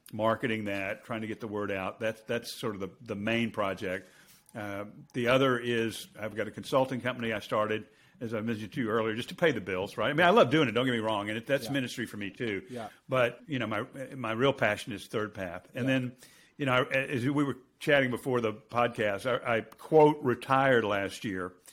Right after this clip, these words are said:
Speaker 1: I didn't, but I left the corporate world. And, uh, so I'm, my third project is really getting reacquainted with my wife through hiking.
Speaker 2: Nice.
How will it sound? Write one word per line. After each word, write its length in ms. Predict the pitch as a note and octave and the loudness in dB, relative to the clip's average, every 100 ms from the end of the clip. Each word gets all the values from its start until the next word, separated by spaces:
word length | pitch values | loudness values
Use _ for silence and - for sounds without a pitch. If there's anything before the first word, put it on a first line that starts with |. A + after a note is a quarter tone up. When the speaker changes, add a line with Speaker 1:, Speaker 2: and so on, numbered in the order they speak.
| _ | _
Speaker 1:
I 120 | - | -8
didn't, 460 | G2 C#3 A2+ G2 G#2 _ - _ | 0 2 2 -2 -12 _ -20 _
but 120 | A#2+ | -2
I 20 | |
left 300 | B2 C3 C3 | 4 4 4
the 100 | A2+ | -2
corporate 420 | F#2 - C3 C#3 A2 | -6 0 0 0 -6
world. 300 | G2+ F#2 F#2 _ _ | -6 -6 -8 _ _
And, 440 | A#2+ A2 G#2 G#2 F#2+ | -8 -6 -4 -6 -6
uh, 160 | G2 | -6
so 200 | G2 B2 | -6 -6
I'm, 160 | G#2 G2 - | -8 -8 -10
my 140 | G2 | -10
third 260 | - C3 B2+ | -4 -2 0
project 300 | A2+ G#2+ A2+ | -2 -2 -6
is 160 | F2+ | -6
really 240 | A#2 C3 A#2 | -2 0 0
getting 220 | A2 G#2 | -2 -4
reacquainted 480 | A2 G#2+ - A2+ G#2+ | -4 -4 -4 -4 -4
with 160 | G#2 | -6
my 100 | F#2+ | -6
wife 420 | G2 G2+ G#2+ - - - _ | -4 -2 -2 -6 -16 -20 _
through 160 | B2+ | -6
hiking. 440 | G#2 G#2 A2+ F2+ D#2 _ _ - | -2 0 0 -2 -12 _ _ -10
Speaker 2:
Nice. 720 | C3+ D#3+ A3+ G#2+ - - - | -4 0 0 -4 -8 -12 -14